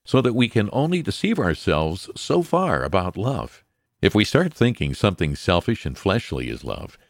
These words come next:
we won't get far before we bump into a command that is there to help us by giving us a reality check. Bearing the image of holy love. God's character is holy,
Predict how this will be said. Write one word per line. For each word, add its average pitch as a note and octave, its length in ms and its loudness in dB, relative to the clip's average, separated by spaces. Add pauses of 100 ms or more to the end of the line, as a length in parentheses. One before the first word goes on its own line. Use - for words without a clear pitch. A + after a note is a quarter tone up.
(220)
we C2+ 220 -2
won't D#2 260 0
get C#3+ 180 4
far D#2+ 500 0
before F2 480 0
we C#2 180 -2
bump G2 300 0
into C#2+ 200 0
a A#1+ 60 -6
command E2 480 -2
that C2 120 -4
is C#2 120 -8
there E2 200 0
to C#2 140 0
help F2+ 260 -2
us G#2+ 200 -2
by C2+ 160 -6
giving D#2+ 340 0
us D#2 220 -2
a B1 260 0
reality E2 640 0
check. - 420 -2 (1160)
Bearing C#3+ 380 4
the A2+ 120 6
image D2 520 -2
of - 140 -8
holy F#2 260 2
love. G#2+ 420 -2 (1400)
God's B2 320 2
character D2+ 600 2
is C2 160 -4
holy, D#2 500 -4